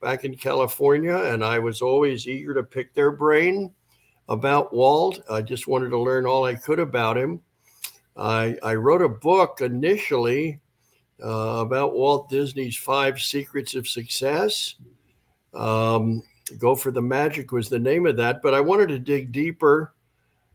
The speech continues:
And, uh, that's how this book came about, How to Be Like Walt. It was part of a series that I did with the Chicken Soup for the Soul publishers.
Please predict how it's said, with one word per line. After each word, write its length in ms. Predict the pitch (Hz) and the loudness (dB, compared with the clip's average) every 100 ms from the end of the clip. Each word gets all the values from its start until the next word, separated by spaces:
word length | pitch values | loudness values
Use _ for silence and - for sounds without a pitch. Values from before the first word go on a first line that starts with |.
| - | -8
And, 420 | 131 127 120 117 | -2 2 2 2
uh, 140 | 127 123 | 2 2
that's 240 | 170 180 | 2 2
how 160 | 160 151 | 0 2
this 180 | 147 | 0
book 300 | - 151 143 | 2 2 2
came 180 | - 143 | 2 2
about, 400 | 127 123 151 139 | 2 2 0 0
How 160 | 113 135 | 0 2
to 100 | 139 | 0
Be 200 | 135 135 | 0 -2
Like 260 | 127 123 | 0 -2
Walt. 380 | 117 120 147 156 | 0 2 4 4
It 40 | 131 | 2
was 160 | 117 | -2
part 280 | - 147 143 | 0 4 4
of 80 | 117 | 2
a 80 | 110 | -2
series 640 | - 165 156 139 147 139 | -4 -2 0 0 -2 -2
that 160 | 127 120 | -2 0
I 100 | 120 | 0
did 260 | 123 135 | 0 0
with 200 | 127 117 | 0 -4
the 100 | 117 | -4
Chicken 400 | 113 - 139 139 | -4 -4 -4 -6
Soup 340 | 120 - 139 - | -8 -4 -6 -4
for 100 | 123 | -4
the 120 | 117 | -2
Soul 320 | - 139 147 | 0 2 2
publishers. 920 | - 127 123 123 - 135 156 - - | 2 0 0 -4 -2 -4 -4 -8 -12